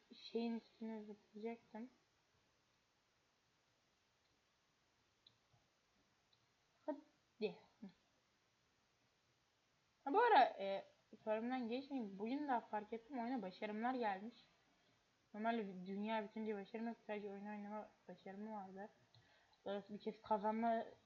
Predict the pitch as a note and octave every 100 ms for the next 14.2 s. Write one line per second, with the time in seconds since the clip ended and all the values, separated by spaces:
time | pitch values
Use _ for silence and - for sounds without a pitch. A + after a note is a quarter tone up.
0 | - - G3 G#3+ A3+ A3+ A3 - G3+ F#3+
1 | - A3+ A#3 A#3 A3 A3 C4+ - - -
2 | - - - G4 G#4+ D#5 E5 E5 - -
3 | _ - E4+ D#4+ C#4+ A#3 A#3 G#3 G#3+ -
4 | _ _ - _ _ _ _ _ _ _
5 | _ _ _ _ _ _ _ _ _ _
6 | _ _ _ _ _ _ _ _ _ -
7 | B3 B3 B3+ C#4 D4 C#4 D4+ B3+ A#3 -
8 | - A3+ F3+ - - _ _ _ _ _
9 | _ _ _ _ _ _ _ _ _ _
10 | _ _ _ _ _ _ _ _ _ _
11 | _ _ _ _ - _ _ _ _ _
12 | _ _ _ _ _ _ _ _ _ _
13 | - G3+ F#3+ A3+ A3+ A3 C#4 C4 A#3+ C#4+
14 | A#3+ C#4+